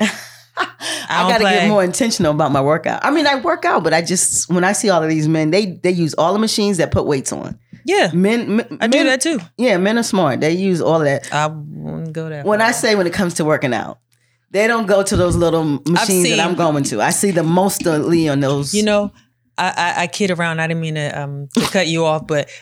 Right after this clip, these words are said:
Speaker 2: I, I joke around 'cause I'll tell my clients, I'm like, "Look at that person over there." And they'll turn and look.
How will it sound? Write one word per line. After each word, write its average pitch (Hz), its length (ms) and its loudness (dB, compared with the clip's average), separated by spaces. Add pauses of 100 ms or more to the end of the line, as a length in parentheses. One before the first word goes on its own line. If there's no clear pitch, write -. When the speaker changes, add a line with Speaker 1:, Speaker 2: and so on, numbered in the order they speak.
Speaker 2:
I, 160 280 -2
I - 40 -2
joke 165 260 -2
around 160 320 -2
'cause 151 140 -6
I'll 151 160 0
tell 160 180 -6
my 151 160 -6
clients, 151 280 -10
I'm 156 80 -12
like, 151 140 -6
"Look 175 120 -6
at 147 60 -6
that 143 100 -10
person 135 300 -8
over 135 140 -10
there." 131 160 -10 (600)
And 147 100 0
they'll 156 140 0
turn 160 280 -6
and 147 160 -4
look. 165 160 -2